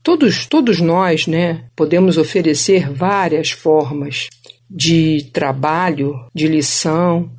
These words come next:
mas eles dizem, né, os mentores, e nós, para recompensar o zelo de todos e de cada um em particular, prometemos a essas obreiras laboriosas uma boa clientela,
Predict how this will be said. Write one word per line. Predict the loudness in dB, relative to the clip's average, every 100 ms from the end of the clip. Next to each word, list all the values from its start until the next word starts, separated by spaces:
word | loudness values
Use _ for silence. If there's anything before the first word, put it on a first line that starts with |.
| -10 0
mas | 2 4
eles | 2 2
dizem, | 0 2 2 2 2 2
né, | 2 2 2
os | 0 0
mentores, | -2 -2 -2 0 0 0 -4 -4 0
e |
nós, | 2 2 0 -2 -4
para | -4 -4 -2
recompensar | -2 -2 -2 0 0 0 0 0
o | 0
zelo | 0 2 4 4 0
de | -2
todos | 0 2 4 2 0 0
e |
de | -2 -2
cada | -4 -4 -2 0 2
um | 2 2 2
em | 0
particular, | 0 -6 -8 -8 -2 0 2 -2 -4 -14 -20 -20 -20 -6
prometemos | 2 4 4 2 4 6 6
a | 4
essas | 2 2 2 2 4
obreiras | 2 4 4 4 4 2 2
laboriosas | -2 2 4 4 4 4 2 2 2
uma | 4 4
boa | 4 2 2
clientela, | 2 0 2 2 0 -2 0 -2 -4